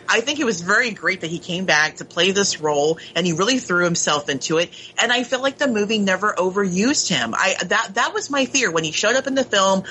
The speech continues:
I thought they were gonna overuse him and make him, like, the comic relief. And I'm like, "We already have Awkwafina. Like, she's great in what she's doing. Like, we don't need this guy." But it was just enough for me that it, it just, it, it was never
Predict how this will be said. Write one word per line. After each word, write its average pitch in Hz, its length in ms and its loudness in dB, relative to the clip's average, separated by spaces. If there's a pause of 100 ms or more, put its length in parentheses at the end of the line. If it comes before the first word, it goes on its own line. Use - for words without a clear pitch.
(180)
I 180 120 2
thought 170 180 -2
they 175 80 -2
were 165 100 -2
gonna 160 300 0
overuse 185 760 0
him 160 220 0
and 151 140 -2
make 170 180 -2
him, 180 240 -2
like, 160 200 -4
the 160 80 -4
comic 160 440 -2
relief. 151 880 -2
And 196 100 0
I'm 208 120 0
like, 220 180 -2
"We 226 160 0
already 254 240 2
have 233 380 0
Awkwafina. 208 720 0
Like, 151 220 0
she's 214 340 0
great 202 320 0
in 185 180 -2
what 196 160 -2
she's 196 260 2
doing. 180 360 2
Like, 160 260 2
we 175 120 -6
don't 214 200 2
need 196 200 2
this 190 140 -2
guy." 160 200 0 (260)
But 214 140 0
it 220 100 2
was 233 160 0
just 262 360 -2
enough 170 480 0 (180)
for 185 100 2
me 160 360 2
that 147 360 0
it, 156 240 -4
it 165 120 0
just, - 200 -6
it, 165 140 -2
it 175 60 -2
was 165 180 0
never 147 420 2